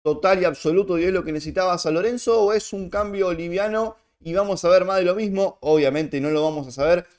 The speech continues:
hasta que mañana en el nuevo gasómetro esté rodando la pelotita, pero te voy a comentar qué fue lo que hizo el gallego y te voy a comentar algo que no sabés del Platense, de cómo llega también a este partido. Estoy seguro que no lo sabés porque se hablan poco a veces de esos equipos.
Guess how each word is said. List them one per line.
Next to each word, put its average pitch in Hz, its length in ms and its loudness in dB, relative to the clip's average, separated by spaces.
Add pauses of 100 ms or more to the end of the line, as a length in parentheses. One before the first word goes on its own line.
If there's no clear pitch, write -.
(120)
hasta 120 260 -8
que 143 120 -2
mañana 165 540 -2
en 143 140 -2
el 135 60 -4
nuevo 165 220 0
gasómetro 151 480 -2
esté 170 160 0
rodando 160 340 0
la 139 140 0
pelotita, 156 440 -4
pero 180 360 4 (260)
te 147 80 0
voy 175 100 4
a 175 80 6
comentar 156 540 0
qué 214 160 -2
fue 233 240 -4
lo 214 100 2
que 233 80 -10
hizo 208 120 -4
el 190 80 0
gallego 240 500 -2 (140)
y 180 100 -14
te 226 80 -6
voy 233 80 0
a 226 80 -2
comentar 202 320 -4
algo 208 260 0
que 160 140 -2
no 202 240 -4
sabés 202 320 0
del 180 140 2
Platense, 196 800 0
de 143 260 -6
cómo 208 260 2
llega 185 280 2
también 165 500 -2 (180)
a 151 140 2
este 180 200 2
partido. 175 400 -2
Estoy 139 200 -10
seguro 147 480 2
que 135 80 -2
no 160 60 0
lo 151 80 0
sabés 160 260 2
porque 160 580 -4
se - 220 -2
hablan 180 260 4
poco 180 240 0
a 156 60 4
veces 160 220 0
de 143 100 2
esos 147 260 -4
equipos. 214 520 -2